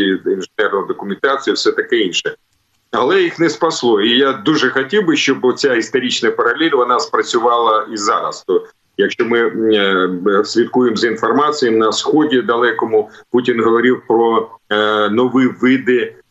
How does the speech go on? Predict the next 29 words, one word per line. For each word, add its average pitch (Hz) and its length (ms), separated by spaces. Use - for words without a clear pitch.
е, 98 420
зброї 113 480
нестандартної, 107 840
тобто 95 320
лазерне, 104 960
С 92 220
В 101 120
Ч, 117 520
там 107 260
і 113 140
інше. 104 380
Вони 113 220
над 123 240
цим 117 220
працюють. 113 640
Він 98 100
хоче 107 360
отримати, 107 540
щоб, 95 340
ну, 110 160
ядерну, 120 580
мабуть, 110 440
що, - 560
е, 95 720
разу 117 480
вони 110 240
там 107 200
намагаються 107 840
тиснути, 110 480